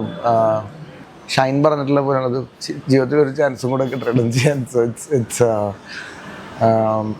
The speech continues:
അങ്ങനത്തെ, എന്താ പറയുക, ലക്ഷറിയും, uh, ലക്ഷറി അല്ലാത്തതുമായ പ്രശ്നങ്ങളൊക്കെ ഉണ്ടായിരുന്നു. അപ്പോൾ, um, but I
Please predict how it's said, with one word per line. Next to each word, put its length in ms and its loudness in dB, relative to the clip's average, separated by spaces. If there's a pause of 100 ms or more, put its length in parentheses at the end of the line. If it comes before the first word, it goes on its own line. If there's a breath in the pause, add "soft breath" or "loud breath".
അങ്ങനത്തെ, 380 2 (260)
എന്താ 180 4
പറയുക, 200 0 (840)
ലക്ഷറിയും, 460 2 (400)
uh, 220 4 (180)
ലക്ഷറി 380 2
അല്ലാത്തതുമായ 760 2 (140)
പ്രശ്നങ്ങളൊക്കെ 600 0
ഉണ്ടായിരുന്നു. 360 0
അപ്പോൾ, 180 0 (840 loud breath)
um, 440 2 (500)
but 140 8
I 40 2